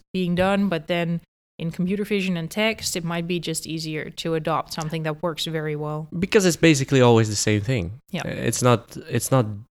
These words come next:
Speaker 2: data that, well, of course you can have different languages, but i-, i-, in most cases it's the same data, right? It's,
Speaker 1: Yeah.
Speaker 2: uh, it's just text, it's words, it's, uh, sentences. So, uh,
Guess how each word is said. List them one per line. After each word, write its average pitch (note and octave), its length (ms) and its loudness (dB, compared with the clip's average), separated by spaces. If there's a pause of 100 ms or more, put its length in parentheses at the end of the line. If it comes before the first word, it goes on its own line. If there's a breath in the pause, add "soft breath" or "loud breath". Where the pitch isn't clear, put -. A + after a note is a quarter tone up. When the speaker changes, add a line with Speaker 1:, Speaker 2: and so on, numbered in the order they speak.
(160)
Speaker 2:
data A#2 260 6
that, A2 260 0
well, C#3+ 200 4
of B2+ 140 0
course A2 260 2
you G#2+ 80 -2
can G#2 120 2
have G2+ 160 2
different G2+ 280 0
languages, G#2 360 0
but A#2+ 220 -4 (140)
i-, - 60 0
i-, C#3+ 440 -6
in C3+ 100 2
most C3 300 4
cases A#2 340 2
it's G#2+ 180 0
the - 120 -6
same G#2+ 580 0
data, A2 360 2
right? - 280 -8
It's, - 200 -10
Speaker 1:
Yeah. F#3+ 140 0
Speaker 2:
uh, - 80 -8 (120)
it's - 240 -8
just - 300 -6
text, G2+ 280 -2
it's - 320 -8
words, G2 400 2
it's, - 440 -8 (200)
uh, G2+ 200 -4
sentences. G#2+ 640 -6
So, F#2+ 300 -2 (720 loud breath)
uh, A#2+ 400 4